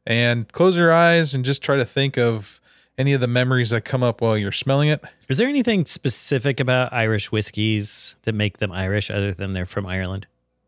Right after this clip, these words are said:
Speaker 1: Uh, well,
Speaker 2: Like, is
Speaker 1: they
Speaker 2: there style, stylistic characteristics of it that are different than
Speaker 1: Yeah, I mean, they're aged. So, so unlike bourbon, they're aged, uh, in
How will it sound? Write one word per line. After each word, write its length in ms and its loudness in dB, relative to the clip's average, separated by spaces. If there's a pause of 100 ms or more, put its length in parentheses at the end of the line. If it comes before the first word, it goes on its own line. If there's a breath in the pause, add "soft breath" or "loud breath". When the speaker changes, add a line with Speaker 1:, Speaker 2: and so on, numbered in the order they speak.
(360)
Speaker 1:
Uh, 540 2
well, 140 -10 (180)
Speaker 2:
Like, 160 0
is 60 2
Speaker 1:
they 140 -2
Speaker 2:
there 40 4
style, 480 0 (140)
stylistic 640 0 (400)
characteristics 800 -2
of 120 0
it 160 -4
that 160 -2 (240)
are 80 0
different 460 -4
than 380 -2 (420 loud breath)
Speaker 1:
Yeah, 220 6
I 40 4
mean, 160 4
they're 160 6
aged. 440 2
So, 340 2
so 320 0
unlike 400 2
bourbon, 400 2
they're 180 0
aged, 640 -2
uh, 320 2
in 400 -2